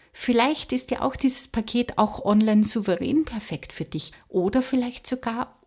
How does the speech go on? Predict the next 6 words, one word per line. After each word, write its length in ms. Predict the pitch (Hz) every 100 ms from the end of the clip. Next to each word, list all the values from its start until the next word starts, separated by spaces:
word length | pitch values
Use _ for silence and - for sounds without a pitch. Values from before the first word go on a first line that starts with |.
| -
unser 300 | 214 208 196
Bühnenauftritt. 1040 | 196 247 311 285 - 156 - - 175 - _
Lass 400 | 175 196 220 -
uns 500 | - 208 202 202 -
reden, 360 | 170 180 185 170
reden. 400 | 151 147 156